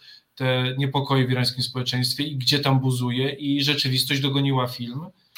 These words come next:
Y, może nie tak w sposób bezpośredni, ale na pewno te problemy i teraz właśnie to, że irańskie kobiety wychodzą na ulicę i, i, i walczą w taki sposób, y,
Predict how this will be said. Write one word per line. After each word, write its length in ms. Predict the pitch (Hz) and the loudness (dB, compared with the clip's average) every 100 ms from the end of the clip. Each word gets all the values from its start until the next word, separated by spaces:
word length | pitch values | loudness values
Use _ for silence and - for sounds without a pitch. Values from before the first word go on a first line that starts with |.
| - - - - | -18 -18 -14 -6
Y, 280 | 131 127 131 | -4 -2 -2
może 180 | 139 151 | -2 -2
nie 60 | |
tak 100 | 147 | -4
w 40 | 135 | -6
sposób 260 | 143 143 | -6 -2
bezpośredni, 540 | 139 - 143 185 185 156 | -2 -2 -2 0 0 2
ale 140 | 135 | 0
na 60 | 135 | 0
pewno 220 | 139 139 | -2 -2
te 100 | 139 | -2
problemy 520 | 139 135 143 139 127 | 0 2 4 4 2
i 100 | 120 | -2
teraz 260 | 127 123 120 | -2 -4 -2
właśnie 260 | 120 - | -4 -4
to, 180 | 123 127 | -2 0
że 140 | 120 | 0
irańskie 480 | 135 135 131 127 131 | -2 0 0 0 -2
kobiety 340 | - 127 131 127 | -6 -4 -4 -6
wychodzą 340 | 127 131 127 | -6 -2 0
na 140 | 127 | 2
ulicę 480 | 123 123 123 - 113 123 | 0 -2 -4 -6 -8 -10
i, 440 | 117 117 117 117 _ _ - | -14 -12 -14 -18 _ _ -20
i, 120 | - _ | -20 _
i 80 | 131 | -8
walczą 540 | 120 131 131 - 113 113 _ _ - - - - | -2 0 0 -2 -4 -8 _ _ -20 -20 -20 -10
w 40 | |
taki 160 | 135 - | -6 -4
sposób, 600 | - 135 131 131 127 127 | 0 2 2 0 -2 -4
y, 600 | 120 117 117 113 117 | -4 -4 -4 -6 -8